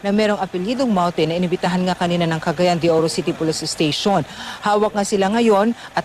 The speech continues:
base sa kanilang verification, kumpirmadong Maute ang kanilang apelyido base doon sa kanilang dalaw-, dal-, dalang I D. Ang babae nga raw na nahuli ay isang public teacher. Inibitahan ang dalawa na naka-check-in sa isang lungsod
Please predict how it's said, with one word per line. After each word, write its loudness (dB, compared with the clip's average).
base 0
sa -4
kanilang 2
verification, 2
kumpirmadong 2
Maute 0
ang -4
kanilang 0
apelyido 0
base 0
doon 2
sa -2
kanilang -2
dalaw-, 2
dal-, 0
dalang 2
I 2
D. 2
Ang 4
babae 4
nga 4
raw 0
na 0
nahuli 2
ay 2
isang 0
public -2
teacher. 2
Inibitahan 2
ang 0
dalawa 4
na 0
naka-check-in 0
sa 0
isang -2
lungsod 2